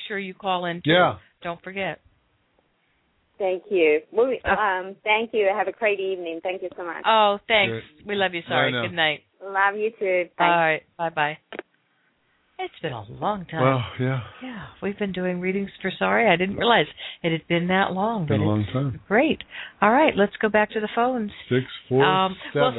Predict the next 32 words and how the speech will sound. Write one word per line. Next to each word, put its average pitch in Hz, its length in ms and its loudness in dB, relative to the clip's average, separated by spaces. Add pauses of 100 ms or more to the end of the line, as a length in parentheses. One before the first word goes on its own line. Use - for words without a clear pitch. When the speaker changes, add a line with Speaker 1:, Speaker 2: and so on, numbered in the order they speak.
Speaker 1:
seven 294 240 0 (100)
two 302 120 -10 (120)
seven 247 300 -4
is 185 80 -12 (140)
back. 139 260 -4 (240)
She, 180 260 -14 (140)
she 185 60 -16
came 185 260 -8
back 170 240 -4
on. 147 220 -6 (400)
She, 151 160 -10 (260)
um, 151 200 -2
Speaker 2:
Well, 123 220 0 (300)
I've 113 160 2
already 127 320 4
said 196 80 4
Speaker 1:
oh, 170 160 2
Speaker 2:
the 170 80 2
Speaker 1:
okay, 170 120 -2
Speaker 2:
name, 185 120 0
Speaker 1:
we'll 196 60 -4
Speaker 2:
and - 80 -6
Speaker 1:
get 202 100 -2 (100)
to 185 120 -8
her 180 80 -4
Speaker 2:
you're 175 100 -4
Speaker 1:
later. 147 240 0
Speaker 2:
online. 165 420 -2
Speaker 1:
Six 135 220 0
four 277 240 0
seven. 294 420 0
Speaker 2:
Hi. 139 380 -6